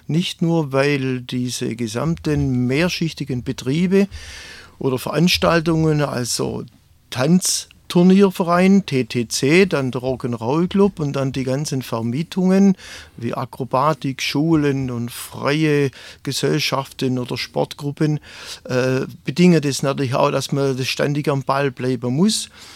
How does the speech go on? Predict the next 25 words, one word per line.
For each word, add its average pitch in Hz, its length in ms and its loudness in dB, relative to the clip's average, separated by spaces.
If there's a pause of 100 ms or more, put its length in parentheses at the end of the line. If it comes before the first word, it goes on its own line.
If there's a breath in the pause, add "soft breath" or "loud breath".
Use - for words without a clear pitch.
(160 loud breath)
Man 139 160 0
muss 156 160 0
es 131 140 -6
auch, 156 380 4
weil 175 420 4
es 127 140 -6
ein 127 60 -4
gemeinnütziger 131 600 -4
Verein 135 400 -2
ist, 160 200 -4
natürlich 139 340 -4
diese 135 400 -4
Investitionen 135 960 0
auch 151 220 2
sinnvoll 143 500 0
anlegen. 190 580 0 (460 loud breath)
Das - 420 -8
bedeutet 170 560 4
eigentlich, 185 380 6
dass 156 200 2
in 143 120 -2
den 131 140 0
letzten 131 720 -2 (640)
zwei 123 400 2
Jahren 185 520 4